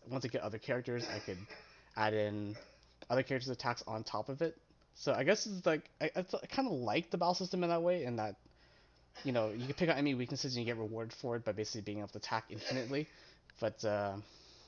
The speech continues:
it just feels like I'm just, like, pressing buttons and not really thinking too much about strategy besides weaknesses. It's, I don't know how to really describe my feelings on that. It's like, I guess it's mixed feelings.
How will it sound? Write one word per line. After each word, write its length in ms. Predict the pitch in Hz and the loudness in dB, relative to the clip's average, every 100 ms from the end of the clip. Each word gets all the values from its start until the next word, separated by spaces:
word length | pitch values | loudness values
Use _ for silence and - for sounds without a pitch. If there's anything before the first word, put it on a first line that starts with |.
| - - - - - | -20 -20 -20 -20 -8
it 80 | 135 | -2
just 400 | 147 - - - - - - | 0 0 -2 -10 -14 -12 0
feels 500 | 131 127 123 - - | 2 4 2 -2 -4
like 160 | 101 92 - - - - - | -6 -8 -14 -20 -20 -20 -8
I'm 140 | 117 | -4
just, 280 | 110 117 - | -2 -2 -2
like, 180 | 95 95 - _ - - _ _ _ - - | -6 -8 -12 _ -20 -20 _ _ _ -20 -12
pressing 300 | - 135 120 | -2 0 0
buttons 260 | 110 120 110 | 2 2 2
and 100 | 107 | 2
not 200 | 110 110 | 2 2
really 160 | 107 104 - | -2 -4 -8
thinking 200 | - 120 | -6 -6
too 140 | 110 127 | -4 -4
much 100 | 110 | -2
about 160 | 110 | -4
strategy 340 | - 117 110 107 | 0 0 0 -2
besides 300 | - 110 101 | -4 -4 -4
weaknesses. 480 | 98 127 - 156 - - - - - - - | -8 -8 -6 -6 -6 -18 -20 -20 -20 -20 -18
It's, 540 | - 110 - - - - - - - - _ _ _ - 127 - - - | -12 -10 -4 -2 -2 -6 -12 -20 -20 -20 _ _ _ -12 -10 -12 -20 -10
I 40 | 151 | -4
don't 180 | 160 143 | -2 0
know 80 | 123 | -2
how 140 | 120 | -4
to 100 | 117 110 | -6 -2
really 160 | 113 107 | -2 0
describe 380 | 101 - 110 | -2 0 0
my 80 | 107 | -2
feelings 400 | 101 117 107 98 | -6 -6 -4 -6
on 160 | 87 92 | -8 -8
that. 160 | 90 101 | -10 -10
It's 180 | 113 - | -14 -10
like, 140 | 110 - | -10 -6
I 60 | |
guess 140 | 131 170 | 0 0
it's 140 | - | 0
mixed 400 | 101 101 - - | -8 -6 -4 -6
feelings. 480 | - 92 82 98 - | -8 -10 -10 -12 -14